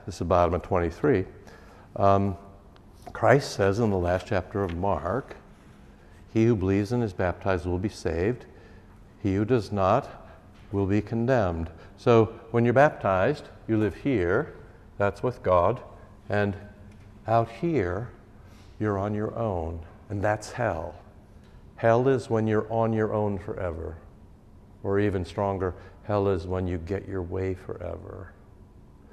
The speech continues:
So now we're gonna have to talk a little bit, you know, just a little bit about you getting your way so often. You should get your way less, uh,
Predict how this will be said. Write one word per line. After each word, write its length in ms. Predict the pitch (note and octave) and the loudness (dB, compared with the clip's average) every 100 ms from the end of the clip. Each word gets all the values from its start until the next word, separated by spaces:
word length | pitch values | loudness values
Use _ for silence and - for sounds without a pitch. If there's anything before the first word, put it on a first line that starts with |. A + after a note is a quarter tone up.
| - - - - | -20 -20 -20 -8
So 80 | F#2+ | -2
now 100 | F#2+ | 0
we're 140 | F#2 | 0
gonna 100 | G2+ | 0
have 160 | G2 - | -2 -4
to 60 | |
talk 220 | - G2 G#2 | -2 -2 0
a 20 | |
little 180 | G#2+ G#2 | 0 0
bit, 180 | G2+ G#2 | -2 -4
you 80 | |
know, 180 | F#2+ F2+ | -4 -4
just 260 | F2+ G2+ - | -4 -6 -4
a 20 | |
little 200 | G2 G2+ | -2 0
bit 120 | G2+ | 0
about 360 | F#2 F2+ F2 - - - | 0 -2 -4 -10 -20 -6
you 120 | G#2 | -2
getting 360 | F#2+ G2 F#2+ F#2 | 0 0 0 0
your 120 | F#2 | 0
way 240 | F2+ G2 G2 | 2 2 0
so 220 | - E2+ | -2 -6
often. 500 | E2 D#2+ D2+ F2+ D#2 - - - - - - | -4 -6 -8 -12 -14 -16 -20 -20 -20 -20 -6
You 120 | G#2 | -4
should 240 | F#2 A2+ F#2 | -2 -4 -2
get 240 | G2 - | -4 -2
your 100 | G2 | -2
way 180 | F2+ F2 | 0 0
less, 720 | F2 F2+ E2 E2 - - - - - - - - - - - - - - | 0 -2 -2 -6 -12 -16 -16 -20 -20 -20 -20 -20 -20 -20 -20 -20 -20 -16
uh, 220 | F#2+ F2+ | -10 -10